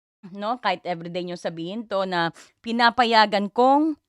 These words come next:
manaig ang tapang habang ginagabayan ako ng aking curiosity sa mga bagong pintuan na pupuntahan mo,"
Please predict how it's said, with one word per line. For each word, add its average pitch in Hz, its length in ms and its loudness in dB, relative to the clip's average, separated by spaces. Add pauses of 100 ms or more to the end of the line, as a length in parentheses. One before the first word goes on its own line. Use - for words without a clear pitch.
(640)
manaig 226 640 0
ang 202 240 -2
tapang 170 560 2
habang 185 400 2
ginagabayan 175 720 0
ako 180 320 0
ng 165 160 -2 (160)
aking 175 240 -6
curiosity 190 720 -4
sa 175 160 -2
mga 156 240 0
bagong 151 400 0
pintuan 151 640 -6
na 156 100 -4 (140)
pupuntahan 139 640 -10
mo," 135 320 -12